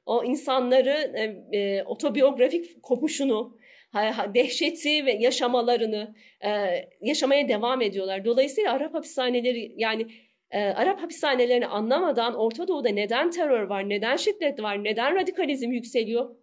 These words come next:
anlayamayız. E, bir başka şey, emniyet halinin olmaması Orta Doğu'daki temel problemlerden bir tanesi. Kanlı çatışmaların olduğu yerlerde değil sadece bu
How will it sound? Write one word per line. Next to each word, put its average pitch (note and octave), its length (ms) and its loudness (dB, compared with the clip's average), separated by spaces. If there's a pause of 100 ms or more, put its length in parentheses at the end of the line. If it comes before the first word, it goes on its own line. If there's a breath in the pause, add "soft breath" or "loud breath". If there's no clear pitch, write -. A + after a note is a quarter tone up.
(120)
anlayamayız. F#3+ 800 -4 (1800 soft breath)
E, A#3 160 4
bir E4 120 0
başka G4 300 2
şey, E4+ 340 2
emniyet D#4+ 420 0
halinin D#4+ 380 2
olmaması B3+ 580 2
Orta C4+ 240 0
Doğu'daki A#3+ 360 0
temel B3+ 360 -2
problemlerden G3+ 800 -4
bir F#3 100 -12
tanesi. F#3 480 -10 (4000)
Kanlı B3 340 0
çatışmaların D4 760 -2
olduğu C4+ 320 2
yerlerde B3 560 2
değil A#3+ 180 -2
sadece G3 560 -2
bu G3+ 220 -4